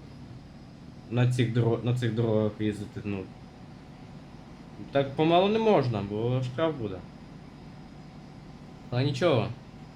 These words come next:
О, ну тепер ми нормально їдемо. Шістдесят два, нормально. Нам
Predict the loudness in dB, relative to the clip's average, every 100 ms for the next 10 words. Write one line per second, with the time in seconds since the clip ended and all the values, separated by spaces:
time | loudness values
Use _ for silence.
0 | -18 -18 -18 -18 -2 2 2 0 2 4
1 | 6 6 6 6 6 6 6 4 0 -4
2 | -8 -8 -6 -2 0 2 0 0 -2 -2
3 | -4 -10 -16 -18 -18 -18 -18 -18 -18 -18
4 | -16 -18 -18 -18 -18 -18 -18 -18 -18 -18
5 | -18 -18 -18 -18 -18 -18 -18 -18 -18 -18
6 | -18 -18 -18 -10 4 8 8